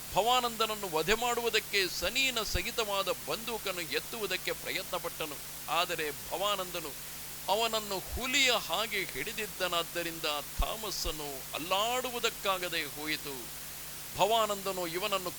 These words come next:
ಕಟ್ಟಿಹಾಕಿರೆಂದು ಅನುಚರರಿಗೆ ಹೇಳಿದನು. ಎರಡು ಮೂರು ಜನ ಸಂತಾನರು ಬಂದು ಥಾಮಸ್ಸನನ್ನು ಕಟ್ಟಿದರು. ಭವಾನಂದನ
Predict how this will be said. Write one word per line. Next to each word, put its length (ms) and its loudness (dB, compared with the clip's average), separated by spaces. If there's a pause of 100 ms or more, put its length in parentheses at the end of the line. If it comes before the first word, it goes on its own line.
ಕಟ್ಟಿಹಾಕಿರೆಂದು 840 2
ಅನುಚರರಿಗೆ 720 0
ಹೇಳಿದನು. 480 -4 (540)
ಎರಡು 320 6
ಮೂರು 260 0
ಜನ 320 2
ಸಂತಾನರು 800 2
ಬಂದು 280 0
ಥಾಮಸ್ಸನನ್ನು 960 0
ಕಟ್ಟಿದರು. 500 -2 (260)
ಭವಾನಂದನ 600 4